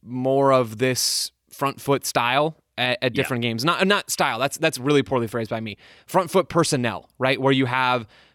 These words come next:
Speaker 1: just two straight up central midfielders and then you get an extra attacker on the field. I, I don't think it looked perfect in this window, and, and I don't think it would have mattered if it did, to be honest. But I would like to see that used more against lower quality teams,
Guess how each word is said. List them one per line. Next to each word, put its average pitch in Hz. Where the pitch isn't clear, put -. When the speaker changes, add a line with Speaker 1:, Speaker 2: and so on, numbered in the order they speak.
Speaker 1:
just 160
two 175
straight 151
up 135
central 143
midfielders 135
and 135
then 131
you 123
get 123
an 131
extra 131
attacker 120
on 120
the 117
field. 143
I, 139
I 151
don't 160
think 151
it 127
looked 139
perfect 156
in 185
this 185
window, 202
and, 120
and 120
I 127
don't 127
think 120
it 123
would 123
have 117
mattered 117
if 113
it 120
did, 113
to -
be 113
honest. 107
But 135
I 151
would 151
like 165
to 165
see 175
that 147
used 139
more 127
against 127
lower 120
quality 120
teams, 131